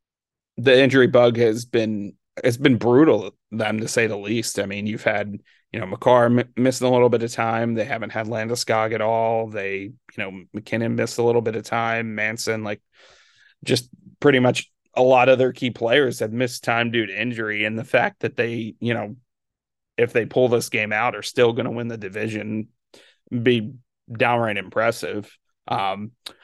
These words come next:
but I think, you know, obviously the big difference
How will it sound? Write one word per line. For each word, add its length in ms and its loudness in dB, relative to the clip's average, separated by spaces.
but 100 6
I 60 8
think, 380 0
you 120 0
know, 80 2
obviously 600 0
the 180 -4
big 760 -6
difference 800 -4